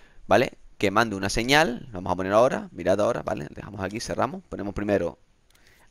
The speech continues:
animación, punto temporal, ponemos aquí el punto temporal, L uno cuadrado sobre la escultura y vamos a hacer que cambie de color a verde.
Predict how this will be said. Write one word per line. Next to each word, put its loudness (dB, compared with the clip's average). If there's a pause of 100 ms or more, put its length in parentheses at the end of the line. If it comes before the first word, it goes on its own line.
(120)
animación, -2 (100)
punto -4
temporal, 2 (1200)
ponemos -8
aquí -2
el -2
punto -10
temporal, -4 (1120)
L 4
uno -2
cuadrado 4
sobre -6
la -2
escultura -4
y 0
vamos -2
a -4
hacer -4
que -4
cambie 0
de 2
color 2
a 6
verde. 0